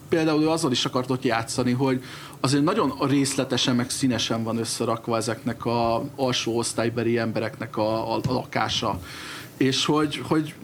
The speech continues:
ő gyakorlatilag leteszi a voksát amellett, hogy igazából, hogy ez a szépség vagy az esztétika, ez nem egy ilyen, ö, csak a felső rétegeknek a kiváltsága.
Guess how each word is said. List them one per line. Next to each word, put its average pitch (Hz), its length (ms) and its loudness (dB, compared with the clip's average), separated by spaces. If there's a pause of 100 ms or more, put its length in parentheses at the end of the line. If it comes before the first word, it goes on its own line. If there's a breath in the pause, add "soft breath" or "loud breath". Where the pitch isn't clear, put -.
(560)
ő 180 140 4
gyakorlatilag 185 440 2
leteszi 165 400 0
a 135 220 2
voksát 131 440 0
amellett, 131 360 2
hogy 135 160 -2
igazából, 135 540 0
hogy 139 120 2
ez 123 100 2
a 123 60 2
szépség 139 420 0
vagy 156 120 2
az 120 120 0
esztétika, 156 580 -2
ez 156 120 0
nem 170 160 0
egy 120 180 0
ilyen, 120 420 0 (160)
ö, 123 340 0 (240)
csak - 200 -4
a 127 40 -10
felső 117 340 0
rétegeknek 113 680 -2
a 113 320 -2
kiváltsága. 120 840 -6